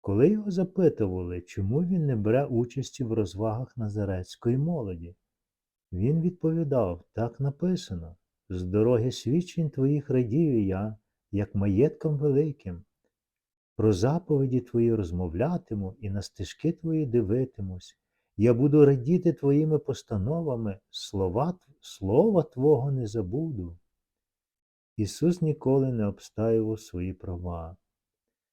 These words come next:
Часто він працював понад силу, тому що був покірливий і безвідмовний. Однак це його не засмучило.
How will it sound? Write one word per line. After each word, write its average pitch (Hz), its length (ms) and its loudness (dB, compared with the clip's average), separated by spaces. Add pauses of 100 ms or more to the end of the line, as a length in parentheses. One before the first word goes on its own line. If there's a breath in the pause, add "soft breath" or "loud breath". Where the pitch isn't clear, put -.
(180)
Часто 143 420 0
він 143 160 2
працював 131 560 -2
понад 131 300 -4
силу, 120 460 2
тому 110 320 -2
що - 180 -4
був 120 280 -2
покірливий 135 840 -2
і 107 80 -2
безвідмовний. 101 1500 -4 (800)
Однак 113 540 -2
це - 180 -2
його 117 300 0
не 117 140 -6
засмучило. 104 920 -8